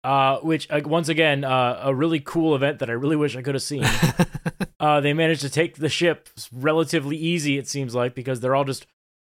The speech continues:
Speaker 1: having their way with the ship's cargo. They're just taking whatever they want.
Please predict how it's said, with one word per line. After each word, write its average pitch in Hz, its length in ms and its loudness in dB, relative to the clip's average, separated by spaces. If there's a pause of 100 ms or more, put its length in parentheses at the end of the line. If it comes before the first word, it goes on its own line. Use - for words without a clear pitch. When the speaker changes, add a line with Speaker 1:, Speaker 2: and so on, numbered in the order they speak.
(140)
Speaker 1:
having 147 560 0
their 147 160 2
way 139 240 2
with 139 180 -2
the 131 60 -6
ship's 139 320 -8
cargo. 117 520 -2
They're 120 140 -4
just 113 160 -12
taking 123 280 -6
whatever 123 220 -2
they 123 120 0
want. 120 360 -4